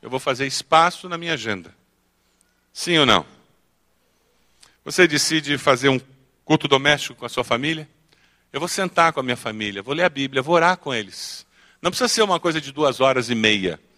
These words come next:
Mas eu vou gastar tempo com a minha família, orando e lendo a Bíblia.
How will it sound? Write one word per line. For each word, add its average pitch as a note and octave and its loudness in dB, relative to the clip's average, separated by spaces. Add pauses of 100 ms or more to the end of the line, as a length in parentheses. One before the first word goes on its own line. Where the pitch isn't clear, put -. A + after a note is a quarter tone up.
(1300)
Mas B2 -8
eu C#3+ 4
vou C#3+ 0
gastar C#3+ -4
tempo D3 -2
com - 0
a A#2 4
minha A2+ 2
família, G2 -8 (220)
orando C3 4
e B2 -4
lendo A2+ -2
a A2 0
Bíblia. F#2 -10